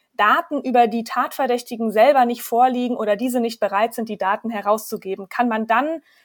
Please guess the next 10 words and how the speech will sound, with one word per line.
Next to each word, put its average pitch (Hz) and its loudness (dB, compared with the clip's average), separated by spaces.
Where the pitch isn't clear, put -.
ans 226 0
Einwohnermeldeamt 226 2
herantreten 226 -2
und - -6
auch 208 2
über 202 -4
die 196 -6
Eltern, 185 -4
ähm, 190 0
recherchieren? - -8